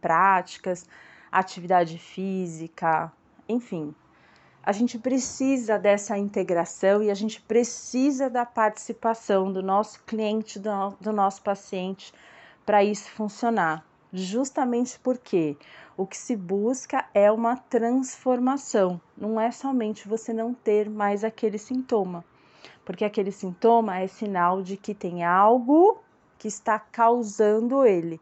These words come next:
e a gente quer ir nessa coisa que está causando, porque senão,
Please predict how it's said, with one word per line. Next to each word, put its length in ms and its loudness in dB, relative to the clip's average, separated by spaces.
e 280 0
a 60 0
gente 440 -10
quer 400 4
ir 380 -2
nessa 880 0
coisa 420 -2
que 80 -16
está 200 -6
causando, 640 -2
porque 240 -8
senão, 580 -6